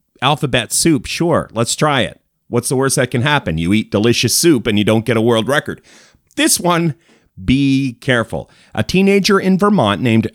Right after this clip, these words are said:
Ariana walked six hundred thirty-nine feet and something on a tightrope while she was wearing four-inch high heels. That is a serious world record. Ariana is a member of a youth circus, which I didn't know those were a thing. So, you know,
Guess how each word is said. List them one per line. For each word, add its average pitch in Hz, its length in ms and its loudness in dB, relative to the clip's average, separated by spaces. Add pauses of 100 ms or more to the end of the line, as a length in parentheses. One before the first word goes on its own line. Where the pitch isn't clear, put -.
Ariana 123 720 0 (260)
walked 101 340 -2
six - 360 -2
hundred 185 340 0
thirty-nine 143 640 0
feet 131 400 0
and 95 220 2
something 101 380 0
on 117 180 0
a 175 40 0
tightrope 90 560 -2
while 107 140 2
she - 180 -2
was 120 160 0
wearing 117 280 0
four-inch 139 760 0 (220)
high 117 240 -2
heels. 113 520 -4 (560)
That 135 240 0
is 143 220 0
a 98 40 -6
serious 110 720 0
world 107 280 0
record. 113 320 -2 (200)
Ariana 127 640 0
is 98 160 -2
a 95 60 0
member 127 420 0
of 120 140 0
a 92 120 2
youth 120 380 0
circus, - 580 -2
which 82 220 -2
I - 80 -4
didn't 92 220 0
know 87 160 2
those 127 320 0
were 69 120 -4
a 73 60 -6
thing. 87 320 -2 (220)
So, 156 340 2 (300)
you 170 120 0
know, 92 280 -4